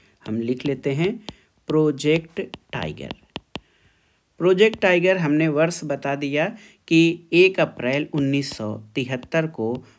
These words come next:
प्रोजेक्ट टाइगर शुरू किया गया था। दोस्तों, इसका प्रारंभ एक अप्रैल उन्नीस सौ तिहत्तर को भारत सरकार द्वारा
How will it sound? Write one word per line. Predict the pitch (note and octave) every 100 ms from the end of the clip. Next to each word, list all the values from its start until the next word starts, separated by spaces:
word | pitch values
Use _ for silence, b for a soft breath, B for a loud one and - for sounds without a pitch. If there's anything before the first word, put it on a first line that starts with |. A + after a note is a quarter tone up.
| B -
प्रोजेक्ट | D3 D3+ C#3+ F#3 F3+
टाइगर | D#3+ G#2+ G#2 A2 G#2+ - -
शुरू | - C3+ G#2+
किया | G#2+ E2+ D#2+
गया | D#2+ D2+
था। | - D#2+ B B B B
दोस्तों, | E3+ E3+ F#3+ G3 F#3+ D#3
इसका | D3+ - C#3+
प्रारंभ | C3+ B2 B2+ D3+ D#3 -
एक | D#3 D#3
अप्रैल | C#3+ B2 B2 C3 C#3 C3
उन्नीस | B2 B2 B2
सौ | A#2+
तिहत्तर | A#2 A2 G#2+ B2 C#3
को | D3
भारत | C3 G#2+ A2+ D#3+
सरकार | E3+ D3+ C3 C3 B2
द्वारा | C3 C#3+ G3+